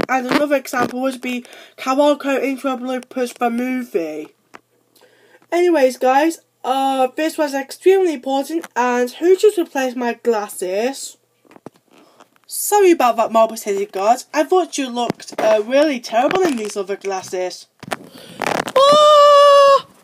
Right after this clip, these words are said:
Oh. Ouch, my balls. Ouch.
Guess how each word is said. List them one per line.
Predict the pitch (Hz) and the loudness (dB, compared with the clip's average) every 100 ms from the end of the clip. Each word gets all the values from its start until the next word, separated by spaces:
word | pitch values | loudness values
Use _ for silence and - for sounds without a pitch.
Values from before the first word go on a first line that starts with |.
| _ _ _ - | _ _ _ -8
Oh. | 339 _ _ - - _ - - _ - _ _ _ _ _ - - _ _ _ _ _ _ _ - - - _ _ | -8 _ _ -18 -18 _ -20 -20 _ -20 _ _ _ _ _ -14 -14 _ _ _ _ _ _ _ -20 -20 -20 _ _
Ouch, | 415 370 370 370 311 277 277 311 339 - - | -4 0 2 2 2 -2 -4 -12 -16 -20 -16
my | 330 311 311 320 294 - | -8 -6 -2 -4 -4 -10
balls. | - - 330 330 294 277 262 247 254 285 - - _ _ _ - - - - | -10 -6 -2 -2 -2 -4 -6 -8 -12 -14 -18 -20 _ _ _ -20 -20 -20 -18
Ouch. | 247 233 240 233 233 226 - - - | -8 -2 0 0 0 -2 -6 -12 -14